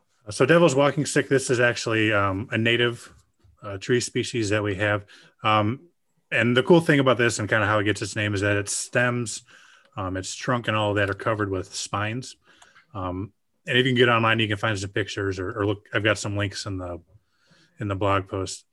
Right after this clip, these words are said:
You know, the stems are just completely covered. I mean, these kind of, they're kinda short, but they're fairly thick spines,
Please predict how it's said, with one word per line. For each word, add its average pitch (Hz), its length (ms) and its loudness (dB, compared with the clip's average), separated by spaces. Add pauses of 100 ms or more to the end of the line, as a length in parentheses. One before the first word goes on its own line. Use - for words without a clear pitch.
(180)
You 120 120 -10
know, 95 80 -4
the 98 80 0
stems 110 340 -2
are 98 80 2
just 95 140 -4
completely 101 340 -6
covered. 92 500 -6 (520)
I 107 60 -10
mean, 95 180 -8
these 95 120 -6
kind 107 160 -6
of, 113 80 -10
they're 110 120 -2
kinda 135 260 0
short, 113 380 -2
but 95 80 -4
they're 95 100 -6
fairly 101 380 -4
thick 98 260 -12
spines, 90 600 -12